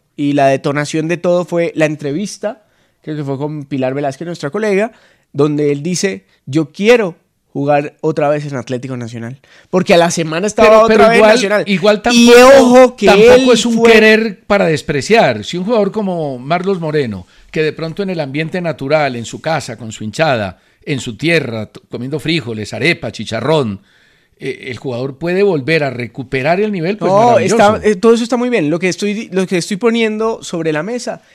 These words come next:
Speaker 1: es que yo no creo que lleven mucho tiempo siguiendo a Marlos Moreno. Yo lo que creo es
Speaker 2: Lo
Speaker 1: que
Speaker 2: que
Speaker 1: la
Speaker 2: pasa es que es tan
Speaker 1: entrevista
Speaker 2: fácil seguir a
Speaker 1: detonó,
Speaker 2: Marlos Moreno,
Speaker 1: la
Speaker 2: que no
Speaker 1: entrevista,
Speaker 2: jugaba nunca.
Speaker 1: la entrevista detonó la conversación que
Speaker 2: Puede
Speaker 1: terminó
Speaker 2: ser.
Speaker 1: dándose y la contratación posterior.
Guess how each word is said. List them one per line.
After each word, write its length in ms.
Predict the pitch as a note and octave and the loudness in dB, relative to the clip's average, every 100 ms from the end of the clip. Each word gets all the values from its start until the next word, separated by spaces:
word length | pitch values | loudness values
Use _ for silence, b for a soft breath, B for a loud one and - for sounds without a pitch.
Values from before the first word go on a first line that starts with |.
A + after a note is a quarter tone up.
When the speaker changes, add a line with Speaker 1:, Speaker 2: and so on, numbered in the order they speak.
| b | b
Speaker 1:
es 160 | D#3+ D#3+ | -10 -8
que 160 | - E3+ | -8 -6
yo 180 | F#3 | -4
no 160 | F#3 F3 | -4 -6
creo 280 | F#3 F#3+ F#3 | -4 -4 -4
que 100 | D3 | -6
lleven 240 | C3+ C#3+ D#3+ | -4 -4 -6
mucho 280 | D#3 F#3 | -8 -10
tiempo 640 | - G3 G3 F3+ F3 E3 _ _ - | -4 0 0 -2 -8 -8 _ _ -18
siguiendo 800 | - E3+ D3 F3 G#3 F#3+ F3 | -12 -10 -8 0 2 2 -2
a 60 | E3 | -4
Marlos 300 | E3 E3 E3+ | -4 -4 -4
Moreno. 440 | D3+ D#3+ F3 A#2 - b b b | -4 -4 -4 -6 -12 b b b
Yo 120 | D3+ | -4
lo 140 | F#3 G#3 | -4 -4
que 120 | E3+ | -6
creo 420 | F#3 F#3+ E3+ F3+ | -2 0 0 -2
es 120 | D#3 | -4
Speaker 2:
Lo 60 | C#3+ | -2
Speaker 1:
que 20 | |
Speaker 2:
que 40 | |
Speaker 1:
la 60 | F3 | 2
Speaker 2:
pasa 20 | D#3+ | 2
es 60 | |
que 60 | A3 | 2
es 40 | |
tan 80 | F3 | 4
Speaker 1:
entrevista 260 | B3+ B3+ A3+ | 4 4 6
Speaker 2:
fácil 160 | C4 C4 | 6 6
seguir 100 | - | 6
a 40 | B3 | 4
Speaker 1:
detonó, 180 | A3+ | 4
Speaker 2:
Marlos 300 | F#3 F3 F3+ | 2 0 -2
Moreno, 360 | D#3 C#3 C#3+ D3+ | -2 -2 -2 -4
Speaker 1:
la 100 | C#3+ | -8
Speaker 2:
que 60 | E3 | -6
no 60 | |
Speaker 1:
entrevista, 440 | F3+ G3 G3+ A3 B3+ | -4 0 2 2 2
Speaker 2:
jugaba 200 | B3 F3+ | 4 2
nunca. 180 | E3 D#3+ | -2 -2
Speaker 1:
la 60 | D3 | -2
entrevista 540 | D3 C#3 C#3+ A3 B3 | -2 -2 -2 -2 -2
detonó 500 | A#3+ A3+ F#3+ E3 E3+ - | -2 -2 -2 -4 -6 -4
la 260 | D#3 C3+ | -2 -2
conversación 760 | - D#3+ G3+ G#3+ A3+ G#3 G3+ A#3 | -2 -4 -2 -2 -2 -2 -4 -6
que 100 | G3 | -6
Speaker 2:
Puede 160 | E3+ G3 | -2 -2
Speaker 1:
terminó 160 | G3 | 0
Speaker 2:
ser. 100 | F#3+ | 2
Speaker 1:
dándose 440 | F3+ F3 G3+ A#3 G#3 | 2 0 -2 -4 -4
y 240 | E3+ E3 | -4 0
la 120 | D3+ | 0
contratación 500 | C#3+ C#3 C#3 C3+ C#3 | -2 -4 -6 -6 -6
posterior. 500 | C#3 F#3 G#3+ A#3 B2+ | -10 -8 -2 0 -2